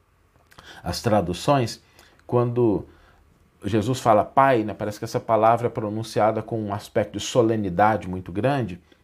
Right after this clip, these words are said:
e tem esse aspecto também, mas a palavra Abá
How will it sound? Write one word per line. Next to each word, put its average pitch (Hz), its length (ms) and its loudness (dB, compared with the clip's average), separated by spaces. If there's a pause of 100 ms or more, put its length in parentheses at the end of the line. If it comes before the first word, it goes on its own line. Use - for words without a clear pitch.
(160)
e 339 160 -6
tem 202 260 -2
esse 113 180 -4
aspecto 120 480 2
também, 143 380 -4 (420)
mas 123 480 0
a 120 120 0
palavra 135 520 4
Abá 117 540 0